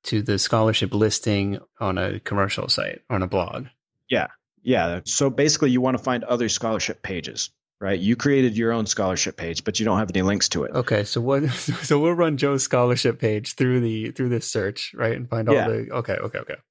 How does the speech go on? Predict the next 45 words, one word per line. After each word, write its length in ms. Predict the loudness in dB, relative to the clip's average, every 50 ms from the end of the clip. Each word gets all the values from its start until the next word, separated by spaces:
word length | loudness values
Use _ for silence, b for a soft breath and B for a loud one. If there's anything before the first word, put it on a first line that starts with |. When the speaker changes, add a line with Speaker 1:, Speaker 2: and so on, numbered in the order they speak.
| _ b b b
Speaker 2:
You 120 | 0 0 0
find 320 | 2 0 0 0 -2 -2
all 240 | -2 0 2 2 2
the 100 | 0 0
backlinks 560 | 0 0 0 0 -2 -4 -8 -6 -6 -6 -6
that 120 | -6 -6
go 340 | -2 2 2 2 2 2 -2
to 500 | -4 -4 -2 -2 0 0 -2 -2 -4 -6 -2
my 160 | 0 0 2 2
scholarship 440 | 0 -2 -4 -6 -6 -6 -8 -8
page, 280 | -12 -12 -10 -10 -6 -6
because 240 | -2 0 2 2 2
it's 160 | 2 2 0
gonna 160 | 0 0 2
be 160 | 2 4 4
all 160 | 4 2 2 0
these 280 | 0 -2 -2 -4 -6 -10 _ _ _
dot 240 | 0 0 0 0 -2
E 200 | -2 0 0 0
D 80 | 0 0
U 220 | 0 2 2 2
sites, 520 | 2 2 2 2 0 0 0 -2 -2 -4 B B B B B B B _ -12 -2 0
th-, 180 | 0 0 2
these 200 | 2 2 0 2
dot 280 | 2 0 0 0 -2 -2
gov 260 | 0 0 0 2 0
sites 540 | 0 0 0 -2 -4 -4 -4 -4 -4 -4 -6 -10 _ _ -8 -2
that 280 | 0 2 2 2 0 0
are 180 | -2 0 0
linking 380 | 2 2 2 2 0 0 -2 0
to 120 | 0 0
that 180 | 0 0 0 0
page, 300 | 2 2 2 0 0 -4
Speaker 1:
Gotcha. 380 | -2 0 0 -2 -2 -4 -2 0
Speaker 2:
right? 240 | 2 2 2 -2 _ _ -8
And, 100 | -8 -4 -2
and 120 | 0 2
these 200 | 2 2 4 4
are 100 | 4 4
all 140 | 4 2 2
targets 480 | 0 0 2 2 2 2 0 -2 -4 -4
for 100 | -4 -4
your 240 | -4 -2 0 0 2
own 140 | 2 0
scholarship. 520 | -2 -2 -2 -2 -2 -2 -2 -4 -6 -10